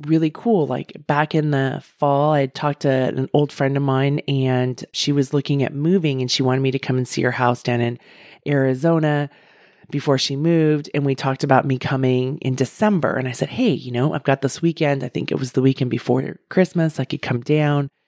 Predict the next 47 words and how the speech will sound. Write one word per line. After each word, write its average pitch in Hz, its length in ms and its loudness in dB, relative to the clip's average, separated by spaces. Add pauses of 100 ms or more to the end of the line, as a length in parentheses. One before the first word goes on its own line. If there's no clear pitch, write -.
(520)
She - 220 0
had 202 160 2
some 135 220 -4
holiday 143 400 0
travel 135 520 0
to - 140 -8
go 131 140 4
visit 127 280 0
some 131 200 -2
of 123 100 0
her 139 140 0
adult 123 400 0
kids. 160 680 -2 (480)
And 143 160 0
she 147 120 -2
said, 135 280 0
"Well, 135 280 4
could - 180 -4
you 151 60 0
come 190 180 -2
in 165 140 2
January?" - 840 -2 (160)
And 139 120 -2
I 135 80 2
looked 131 200 0
at 131 60 -2
her, 127 60 2
I 123 40 2
was 123 120 -4
like, 143 160 -6 (160)
"January 139 400 0
is 123 120 -2
just - 220 -8
not 127 220 0
gonna 127 160 -2
work. 175 420 -2 (420)
My 131 80 0
kids 123 260 0
have 123 120 -2
all 113 80 4
these - 180 -2
swim 175 200 0
meets." 151 500 -2 (240)
And 143 220 2
then 131 120 0
I 131 80 0
realized 135 920 0